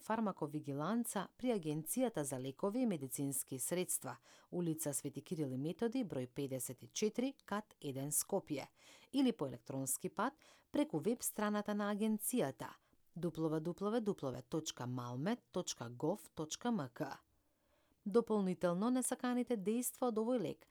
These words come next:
може да ги пријавите и на носителот на одобрението за ставање на лекот во промет во Република Северна Македонија.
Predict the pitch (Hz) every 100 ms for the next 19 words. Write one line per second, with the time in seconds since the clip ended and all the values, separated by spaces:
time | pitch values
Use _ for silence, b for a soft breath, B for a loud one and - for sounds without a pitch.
0 | B B 208 233 214 175 151 - 139 170
1 | 214 233 220 - 233 233 214 160 139 -
2 | 226 269 269 - 160 143 139 131 135 196
3 | 233 202 170 160 _ 180 208 - 175 185
4 | 262 202 135 147 - 127 127 - - 143
5 | 214 - 220 233 220 180 180 - 180 -
6 | 135 131 131 139 170 220 180 127 123